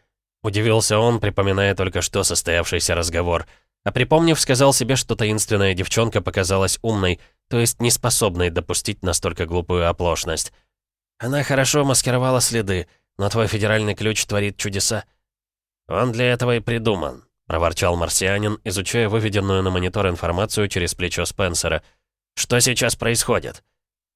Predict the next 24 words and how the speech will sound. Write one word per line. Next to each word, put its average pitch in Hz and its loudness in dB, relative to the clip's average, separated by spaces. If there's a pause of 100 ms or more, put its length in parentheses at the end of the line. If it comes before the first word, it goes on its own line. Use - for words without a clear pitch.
«Я 131 -2
направил 143 2
по 139 0
указанному 131 2
адресу 123 0
дроны. 107 0 (360)
Будут 135 -2
на 131 0
точке 135 -2
через 113 0
тридцать 113 -2
четыре 110 -2
секунды». 98 -2 (800)
Тянуть 113 2
с - -2
захватом 95 0
подозрительной 90 0
девчонки 120 -2
Спенсер 107 0
не 101 -2
собирался. 95 0 (580)
«Она 95 0
нужна 123 2
живой». 113 0